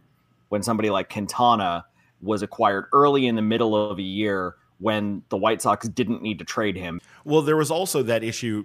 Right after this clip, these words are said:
Speaker 2: 'cause Cole, we know at least one other team, the Yankees, were bidding on him, but they had
Speaker 1: Right, and
Speaker 2: much like the, the Astros had said, "This prospect, this prospect, this prospect, this prospect, all off limits." Like, they had a
Speaker 1: Right.
Speaker 2: big off limits list too.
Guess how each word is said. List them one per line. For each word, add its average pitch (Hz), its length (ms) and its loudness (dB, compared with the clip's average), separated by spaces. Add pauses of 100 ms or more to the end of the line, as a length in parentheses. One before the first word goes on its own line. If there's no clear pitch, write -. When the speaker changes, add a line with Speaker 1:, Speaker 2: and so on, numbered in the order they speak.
(120)
Speaker 2:
'cause 143 180 -2
Cole, 226 300 0
we 165 100 -2
know 139 140 4
at 113 60 0
least 127 180 -6
one 120 160 0
other 113 160 -2
team, 101 140 -8
the 98 80 -8
Yankees, 110 520 -6
were 98 220 -6
bidding 90 380 -10
on 85 160 -10
him, 82 320 -12 (260)
but 110 180 -2
they 139 160 0
had 139 100 4
Speaker 1:
Right, 131 180 2
and 127 260 0 (340)
Speaker 2:
much 135 440 2
like 131 300 2
the, 104 340 -2 (160)
the 110 100 -6
Astros 139 480 0
had 113 240 -4
said, 113 380 -2 (160)
"This 110 320 -4
prospect, 143 400 -4
this 117 160 -6
prospect, 113 400 -4
this 113 160 -8
prospect, 104 400 -6
this 120 160 -8
prospect, 92 480 -8 (280)
all 117 240 0
off 95 140 -4
limits." - 460 -16 (240)
Like, 107 100 -10
they 139 140 2
had 160 120 4
a - 40 6
Speaker 1:
Right. 175 100 6
Speaker 2:
big 127 140 2
off 117 240 2
limits 104 240 -6
list 95 280 -8
too. 80 300 -10